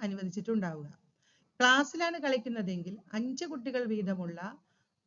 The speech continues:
അഞ്ച് ഗ്രൂപ്പുകൾ ഉണ്ടാക്കുക. പത്ത് മിനിറ്റ് സമയം കളിക്കാൻ, ready, one, two, three, start എന്ന് പറയുമ്പോൾ നിങ്ങൾ കളിക്കാൻ തുടങ്ങണം. പരമാവധി കോണുകൾ, ആ,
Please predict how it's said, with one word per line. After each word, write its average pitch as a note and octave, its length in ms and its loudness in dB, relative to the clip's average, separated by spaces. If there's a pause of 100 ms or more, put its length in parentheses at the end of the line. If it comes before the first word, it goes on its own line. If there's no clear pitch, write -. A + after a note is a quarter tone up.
അഞ്ച് C4+ 380 4 (540)
ഗ്രൂപ്പുകൾ A#3 600 2 (120)
ഉണ്ടാക്കുക. E3 680 -6 (680)
പത്ത് A#3+ 380 2
മിനിറ്റ് C#4 340 2
സമയം A3+ 520 2
കളിക്കാൻ, G3 360 2
ready, A3+ 280 2
one, C#4 200 4
two, C4 140 -4
three, B3+ 160 -6
start B3 480 -2
എന്ന് C#4 120 -2
പറയുമ്പോൾ A#3+ 360 -2
നിങ്ങൾ G#3 200 -4 (100)
കളിക്കാൻ F#3 380 -2
തുടങ്ങണം. F3 480 -6 (760)
പരമാവധി C4+ 880 8 (1400)
കോണുകൾ, A#3+ 680 2 (460)
ആ, G#3 40 0